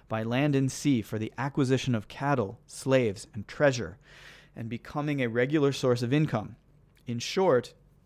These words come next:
riches praised and respected as the highest good,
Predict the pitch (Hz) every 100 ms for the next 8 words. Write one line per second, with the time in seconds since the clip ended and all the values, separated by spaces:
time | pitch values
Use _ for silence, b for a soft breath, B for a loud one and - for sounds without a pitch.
0 | _ _ - - 127 160 - 190 - -
1 | 139 156 156 143 120 110 - 135 - 110
2 | 107 101 110 - 131 143 - 120 127 101